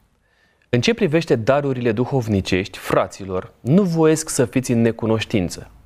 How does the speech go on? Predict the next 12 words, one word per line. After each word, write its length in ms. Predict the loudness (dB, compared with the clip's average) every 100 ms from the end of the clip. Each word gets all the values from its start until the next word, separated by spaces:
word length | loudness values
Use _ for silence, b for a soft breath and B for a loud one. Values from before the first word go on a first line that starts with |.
| _ _
De 180 | 2 2
pildă, 480 | 2 2 2 0 -2 b b b
unuia 580 | 0 4 4 4 2 0
îi 220 | 2 2
este 300 | 0 0 -2
dat 320 | 2 0 0
prin 280 | -6 -6 0
Duhul 340 | -2 0 -2
să 140 | 0 0
vorbească 520 | 0 2 0 0 -4
despre 360 | -4 -4 -2
înțelepciune, 720 | 0 0 0 -2 -2 -2 -2